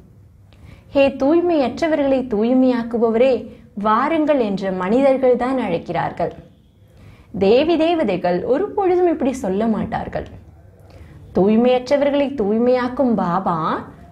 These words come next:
தூய்மையற்றவர்கள் அழைப்பதனால் வருகின்றார். ஆத்மாக்களை தூய்மையாக்கி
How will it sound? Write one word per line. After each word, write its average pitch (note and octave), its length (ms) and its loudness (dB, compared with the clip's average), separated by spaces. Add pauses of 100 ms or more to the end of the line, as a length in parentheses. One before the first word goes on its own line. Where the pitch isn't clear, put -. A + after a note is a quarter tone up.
(120)
தூய்மையற்றவர்கள் D4 1000 2
அழைப்பதனால் C#4 920 2
வருகின்றார். F3 640 -2 (1200)
ஆத்மாக்களை E4+ 800 0
தூய்மையாக்கி A#3+ 1000 0